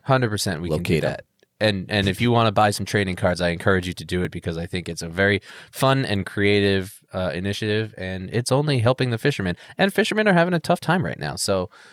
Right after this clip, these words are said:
Speaker 1: definitely check that out. I mean, that's the last thing I wanted to say. I wanted to talk about how, you know, seafood is often forgotten in Thanksgiving, but it was likely a big part of the Thanksgiving feast, you know, during the first Thanksgiving.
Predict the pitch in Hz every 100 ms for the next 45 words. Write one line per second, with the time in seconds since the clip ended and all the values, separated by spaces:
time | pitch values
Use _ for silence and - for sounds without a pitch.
0 | _ _ - 123 156 147 107 98 90 85
1 | - 110 107 98 92 78 - 120 110 127
2 | - 147 135 131 113 107 95 92 98 92
3 | - 92 92 90 90 95 87 87 - -
4 | - - _ _ - 139 127 120 110 104
5 | - - 104 98 95 92 - - 92 85
6 | 117 107 101 95 95 - 87 - 87 92
7 | 90 90 87 92 92 - 95 92 85 64
8 | 87 123 139 117 104 107 - 101 80 82
9 | 101 92 - 98 92 87 - - 180 220
10 | - - - - 98 92 90 95 92 90
11 | - 110 - 107 104 110 107 110